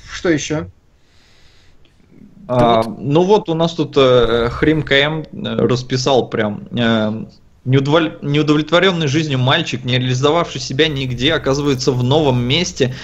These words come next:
Speaker 2: где его никто не знает, и он начинает новую жизнь, где пытается че-то достичь, его становление героя в новом мире. А потом избалованный мальчик возвращается в свой стерильный мир. Наверное, как-то в плане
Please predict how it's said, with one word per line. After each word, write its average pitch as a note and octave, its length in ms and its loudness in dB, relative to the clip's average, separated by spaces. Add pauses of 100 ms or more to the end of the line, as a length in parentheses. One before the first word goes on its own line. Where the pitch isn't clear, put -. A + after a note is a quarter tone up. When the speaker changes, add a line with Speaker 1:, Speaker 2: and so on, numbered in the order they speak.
(180)
Speaker 2:
где B2+ 200 2
его C3+ 160 4
никто D3+ 240 2
не D#3 140 2
знает, C3+ 420 2
и C3+ 60 2
он D3+ 100 2
начинает D#3 400 -2
новую C#3 300 2
жизнь, D3 300 2
где B2+ 100 2
пытается D3+ 360 0
че-то D3 260 -2
достичь, B2+ 460 -2
его C3 160 2
становление B2+ 540 0
героя D3+ 300 2
в B2+ 80 -4
новом C3 340 0
мире. B2 320 0 (200)
А B2+ 100 -4
потом C#3+ 260 0
избалованный B2+ 400 0
мальчик C3+ 320 -4
возвращается B2+ 500 0
в A#2+ 40 -10
свой C#3 160 -6
стерильный C3 500 -6
мир. G#2+ 300 -4 (260)
Наверное, C#3 320 0
как-то C3 240 -4
в - 60 -14
плане C3+ 480 -2